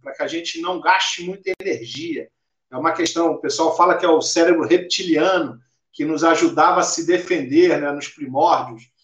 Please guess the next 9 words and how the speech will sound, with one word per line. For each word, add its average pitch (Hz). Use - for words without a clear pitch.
E 156
a 156
gente 175
precisava, 190
é, 156
estar -
sempre -
guardando 220
energia, 220